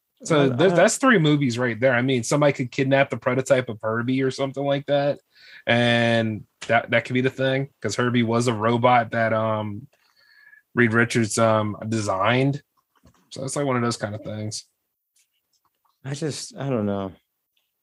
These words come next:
Speaker 2: I'm curious to see what happens after Shang-Chi, 'cause,
Speaker 1: Hmm.
Speaker 2: like,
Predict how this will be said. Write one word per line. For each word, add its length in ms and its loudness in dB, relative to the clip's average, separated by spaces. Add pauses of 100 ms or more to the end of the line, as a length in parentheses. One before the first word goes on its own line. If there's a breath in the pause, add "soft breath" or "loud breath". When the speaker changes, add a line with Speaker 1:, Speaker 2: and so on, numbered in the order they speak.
(300)
Speaker 2:
I'm 160 2
curious 400 4
to 60 -4
see 160 -2
what 160 2
happens 280 0
after 180 -4
Shang-Chi, 600 -8 (400)
'cause, 220 -6
Speaker 1:
Hmm. 60 -2
Speaker 2:
like, 200 -2